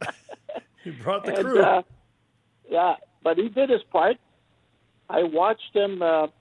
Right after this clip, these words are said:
Speaker 2: when they went to the finals against Montreal.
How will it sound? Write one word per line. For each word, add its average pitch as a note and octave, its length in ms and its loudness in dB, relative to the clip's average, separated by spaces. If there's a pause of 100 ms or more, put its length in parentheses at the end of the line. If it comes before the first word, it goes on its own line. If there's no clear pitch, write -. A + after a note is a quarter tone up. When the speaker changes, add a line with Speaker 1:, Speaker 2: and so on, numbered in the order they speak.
Speaker 2:
when F3 200 -4
they F3 80 0
went F3 200 -4
to D#3+ 60 -4
the D3 180 0
finals D#3+ 420 -4
against D3 360 -4
Montreal. D3+ 680 2